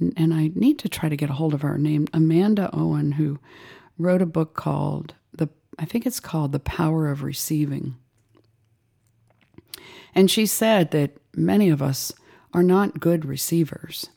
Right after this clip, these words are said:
That's interesting. And she said that there are people who think they're givers, but a lot of them are doers.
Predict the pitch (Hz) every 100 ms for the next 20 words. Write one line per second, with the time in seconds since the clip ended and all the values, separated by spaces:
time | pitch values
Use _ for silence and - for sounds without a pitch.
0 | _ _ _ _ _ _ _ _ _ _
1 | _ - 202 - 175 170 156 - 156 156
2 | 135 - - - - 190 196 - 226 -
3 | 190 170 - - _ - 185 180 165 185
4 | 180 180 - 160 160 160 156 _ _ _
5 | _ _ _ - - 269 208 170 175 -
6 | 214 220 - 170 160 147 147 139 208 214
7 | 143 139 151 - - - - - _ 175
8 | 185 180 - - 170 208 254 185 156 151
9 | - 151 - 196 233 170 127 143 -